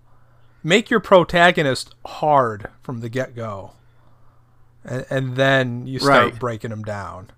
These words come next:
Speaker 2: Yeah, again, this goes back to my, I've said this a thousand times on our regular show, The Illustrious Gentleman, available on this normal channel. Um,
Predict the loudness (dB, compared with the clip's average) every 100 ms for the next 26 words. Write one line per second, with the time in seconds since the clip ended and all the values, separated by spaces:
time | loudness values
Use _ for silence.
0 | _ -2 0 0 0 6 6 6 4 2
1 | 4 6 6 6 2 4 6 6 4 0
2 | -4 0 0 2 2 2 0 0 6 6
3 | 6 2 2 2 4 2 4 4 4 2
4 | 0 -2 0 -2 -2 -4 -6 -2 -2 -2
5 | -2 -2 -2 -2 -4 -4 -8 -8 -6 -4
6 | -4 -6 -4 -4 -8 -20 -20 -20 -14 0
7 | 4 4 4